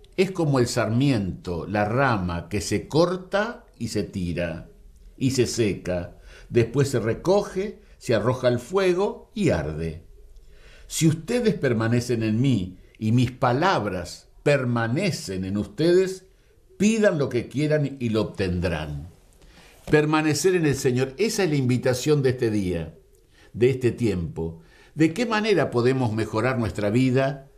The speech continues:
Espiritual, social, familiar, permaneciendo en Jesús, unidos a Jesús. No hay una imagen tan potente que pone Jesús y tan simple como es cortar una rama del tronco del árbol, se seca.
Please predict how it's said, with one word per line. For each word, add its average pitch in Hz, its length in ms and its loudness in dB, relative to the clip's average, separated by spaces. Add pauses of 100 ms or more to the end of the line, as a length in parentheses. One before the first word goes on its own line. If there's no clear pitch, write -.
Espiritual, 117 920 2
social, 117 760 0
familiar, 95 920 -4 (640)
permaneciendo 123 680 2
en 123 80 4
Jesús, 101 540 -4 (200)
unidos 143 540 2
a 113 80 0
Jesús. 92 580 -8 (480)
No 185 220 4
hay 240 320 -2
una 214 300 -2
imagen 165 500 0
tan 196 280 -2
potente 131 680 0
que 92 140 -6
pone 147 260 -2
Jesús 139 540 0 (560)
y 143 160 2
tan 170 340 2
simple 120 760 0
como 120 260 0
es 185 100 0
cortar 127 540 0
una 139 180 2
rama 139 400 0
del 104 240 -2
tronco 104 460 -2
del 90 120 -2
árbol, 78 420 -6
se - 140 -4
seca. 151 560 -4